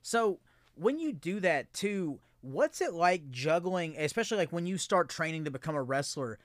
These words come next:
What are your first experiences like getting in the ring and getting, you know, welcome to the wrestling world, like, with bumps, hitting the ropes and all that? And then not only that, but then also still having the radio job on top of that.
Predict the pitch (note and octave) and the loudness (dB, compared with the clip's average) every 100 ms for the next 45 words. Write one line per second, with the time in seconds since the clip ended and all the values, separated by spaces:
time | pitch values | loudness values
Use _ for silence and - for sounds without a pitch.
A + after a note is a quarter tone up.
0 | _ _ - B2+ B2 F#3 - A3+ F#3+ E3+ | _ _ -16 -14 -2 0 2 4 2 4
1 | F#3+ - F3 E3 D3 - D#3 D#3 D#3 C3+ | 2 2 0 0 -4 -8 -2 0 0 -2
2 | D3+ B2+ C3 C3 A#2 - B2 B2 D#3+ E3+ | -6 -4 -2 -2 -6 -16 -10 -4 -2 -2
3 | E3 D#3+ C#3 C#3+ C#3+ C#3+ C#3 B2+ C3 A#2 | -2 -2 0 0 2 0 -4 -6 -6 -2
4 | F3 E3 D3 D3 C#3+ B2+ B2 D#3 D3+ D3 | -2 -2 -4 -4 -4 -2 0 0 0 -4
5 | D#3 C#3+ C#3+ D3 - D3+ B2+ A#2 D3+ D3 | -4 0 2 2 0 -6 -4 0 2 2
6 | B2 A#2 - _ _ C#3 G2 - D#3 D#3 | 2 -4 -8 _ _ -6 -6 0 2 2
7 | - - E3+ F3 D#3 C#3 C#3 D#3 - D3 | 0 -2 0 0 0 2 2 2 0 -2
8 | C3+ C3 B2+ B2 A2+ - - D#3+ G#3 A3 | 0 0 0 0 -4 -16 -12 -8 -4 0
9 | B3 G#3 G#3+ F3+ D3 G3+ E3 D3 E3 - | 0 0 0 -2 -2 -2 -2 -4 -4 0
10 | F#3+ A3+ A#3 F#3+ - G3 E3+ F#3 F3 E3 | 2 2 2 0 -2 -2 0 0 0 -2
11 | C3 C3+ G3 G#3 D3 A#2 C3 B2 A#2+ A2+ | 0 2 2 2 0 0 0 0 0 -4
12 | C3 F3 C3+ E2+ B1+ - | -4 -4 -4 -10 -16 -20